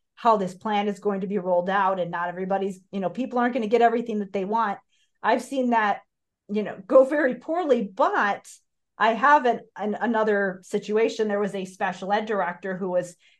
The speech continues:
sharing how they had this, this meeting about, it was their philosophy on, um, accommodations and modifications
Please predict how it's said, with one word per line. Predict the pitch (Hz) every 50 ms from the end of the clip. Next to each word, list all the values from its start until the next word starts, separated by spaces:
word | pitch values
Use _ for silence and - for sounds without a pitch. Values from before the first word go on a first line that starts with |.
| _ _
sharing | - - - 277 277 269 262 247 233 220
how | 180 214 202 190 196 196
they | 190 214 220
had | 208 214 233 233 214
this, | 202 202 196 190 - - - - _ _
this | 202 226 226 - -
meeting | 208 226 254 277 269 269 233
about, | 220 208 202 202 190 180 185 185 180 185 - - _ _ _ _ _ _ _ _
it | 214
was | 247 233 233 220
their | 226 233 214
philosophy | 220 220 190 196 196 190 190 196 - 202 - 220 208 196
on, | 190 190 185 185 180 180 180 185 190 185 - _ _ _ _ -
um, | 190 170 - -
accommodations | - 202 202 - - 240 226 214 202 202 196 214 214 - - 214 208 208
and | 208 202
modifications | 208 190 185 190 196 190 190 180 - 190 185 185 - 196 190 196 190 185 - -